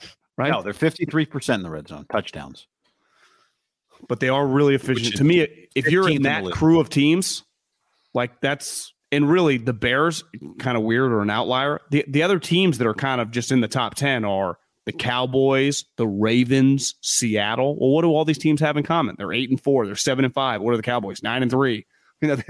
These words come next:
Speaker 1: <laughs> all these teams' records are really good. And I think the other thing, like the Bills, the Bengals, the Eagles, the Cowboys, like, these teams have good defenses too. So you're just,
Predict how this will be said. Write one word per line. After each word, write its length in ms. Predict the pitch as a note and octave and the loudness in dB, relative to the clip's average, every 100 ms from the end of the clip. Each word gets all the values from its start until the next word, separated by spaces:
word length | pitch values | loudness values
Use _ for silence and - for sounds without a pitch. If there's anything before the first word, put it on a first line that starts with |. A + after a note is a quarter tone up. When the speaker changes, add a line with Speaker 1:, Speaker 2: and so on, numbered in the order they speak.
| - | -10
Speaker 1:
<laughs> 200 | - - | -10 -2
all 80 | D#3+ | -2
these 180 | D3+ | -2
teams' 340 | - D#3 D3+ B2+ | -2 2 2 0
records 360 | B2 - D#3+ | -4 -4 -4
are 80 | C3 | -2
really 220 | C3+ D3+ | 2 2
good. 260 | D3+ A#3 - _ _ _ _ _ _ _ _ - | 2 0 -2 _ _ _ _ _ _ _ _ -4
And 100 | D#3 | -4
I 60 | |
think 260 | F3+ E3 B2+ | -2 -2 0
the 80 | C#3+ | 2
other 160 | G3 | 2
thing, 160 | E3 C3+ | 0 0
like 160 | B2+ C3 | 0 -4
the 80 | |
Bills, 500 | B2 D#3 D#3 D#3 C#3+ - | 0 2 4 2 -2 -4
the 60 | A2+ | -2
Bengals, 560 | C3+ D3+ D3+ D3 C3 | 0 2 4 2 0
the 100 | - | -4
Eagles, 600 | B2 C#3+ D3+ C#3+ C#3 C3 - _ _ _ | -2 2 4 4 2 0 -8 _ _ _
the 60 | B2 | -6
Cowboys, 800 | - C3+ C#3 C#3 C#3 C#3 C3+ C3 | -4 -4 -2 2 4 4 2 -2
like, 140 | A#2+ _ | -6 _
these 160 | D3+ - | -4 0
teams 160 | G3+ | 2
have 160 | C#3 A2+ | 2 0
good 160 | D3 | 0
defenses 480 | B2 D#3+ D#3 A#2+ - | 2 2 0 -2 -4
too. 220 | - A3+ | 0 0
So 100 | A#2 | 0
you're 140 | B2+ E3 | -2 0
just, 240 | D#3+ - | -2 -6